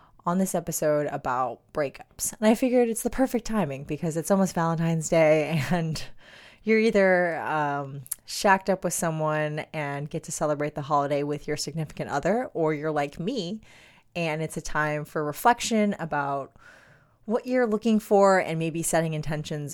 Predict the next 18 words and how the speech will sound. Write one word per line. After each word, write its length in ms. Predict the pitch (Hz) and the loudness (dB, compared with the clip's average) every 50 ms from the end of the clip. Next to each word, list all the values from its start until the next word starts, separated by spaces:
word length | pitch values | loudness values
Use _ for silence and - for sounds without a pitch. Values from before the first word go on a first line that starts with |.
| - - | -10 -6
of 260 | 143 143 139 131 139 147 | -4 -4 -4 -4 -6 -8
what 340 | 127 135 131 - - - | -6 -4 -4 -4 -6 -6
that 360 | - 131 120 117 - - - _ | -4 -2 -2 -2 -4 -6 -10 _
perfect 400 | - - 240 226 - 226 226 - | -6 -4 -2 -2 -2 -2 -4 -4
partner 460 | - - 165 156 - - 156 147 147 | -6 -6 -6 -6 -4 -6 -6 -6 -6
could 140 | - - 147 | -6 -8 -8
look 180 | 143 143 - - | -8 -6 -4 -4
like 200 | 139 127 127 - | -4 -4 -4 -6
someday. 400 | - - 139 156 151 - - - - - - - - - - - - - - 185 - - | -6 -6 -8 -8 -8 -10 -10 -6 4 6 8 8 8 6 0 -12 -16 -14 -14 -14 -14 -14
<laughs> 640 | - 180 190 - - - - - - - _ _ - | -18 -20 -20 -20 -20 -20 -20 -20 -20 -20 _ _ 4
That's 180 | 381 339 330 | 4 4 4
at 80 | 277 214 | 4 2
least 160 | 196 180 - | 2 2 2
how 120 | 180 151 139 | 0 0 0
I'm 160 | 139 127 - | 0 -2 -4
thinking 300 | - 131 139 - 139 139 | -8 -12 -14 -14 -14 -12
about 220 | 123 113 101 85 | -10 -8 -8 -8
it. 120 | - - | -10 -12